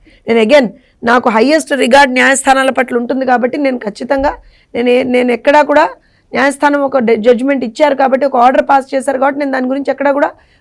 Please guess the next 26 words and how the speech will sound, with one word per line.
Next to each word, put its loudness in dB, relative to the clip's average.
మాట్లాడే, 2
మాట్లాడేటువంటి -2
పరిస్థితి -6
ఉండదు. -2
మేము, -2
మేము -4
ఎక్కడా 2
కూడా 4
న్యాయస్థానం -2
ఇచ్చినటువంటి -2
ఆర్డర్స్ని -2
మేము -2
అతిక్రమించమండి. -8
కానీ 0
దీనివల్ల 2
ఇం-, -4
మరొక్కసారి 0
వైఎస్ఆర్సీపీ 2
పార్టీ -4
యొక్క -4
మోసపూరితమైనటువంటి 0
ఒక -4
వైఖరి 0
అనేటువంటిది -4
మళ్ళీ -2
బయటపడింది. -8